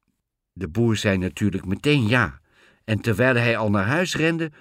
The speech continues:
riep de tovenaar hem na: "Mijn flessen verliezen nooit hun toverkracht." Thuis veegde de boer de vloer, legde een tafelkleed op tafel en zette de fles er middenop.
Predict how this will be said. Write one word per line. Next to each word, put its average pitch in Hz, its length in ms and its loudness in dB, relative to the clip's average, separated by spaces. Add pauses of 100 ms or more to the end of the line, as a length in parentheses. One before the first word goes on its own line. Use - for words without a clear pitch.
(100)
riep 135 260 -2
de - 140 -10
tovenaar 156 540 0
hem 139 160 -2
na: 139 360 -4 (600)
"Mijn 110 280 0
flessen 175 440 4
verliezen 135 520 0
nooit 240 340 4
hun 196 200 2
toverkracht." 151 880 2 (960)
Thuis 131 500 0
veegde 143 380 0
de 92 100 -4
boer 127 260 0
de 92 80 -4
vloer, 151 420 -2 (260)
legde 143 320 -2
een 98 180 -2
tafelkleed 123 680 -6
op 80 120 -12
tafel 151 440 -2 (160)
en 127 140 0
zette 143 280 0
de 90 100 -6
fles 151 380 -4
er 85 160 -10
middenop. 101 500 -4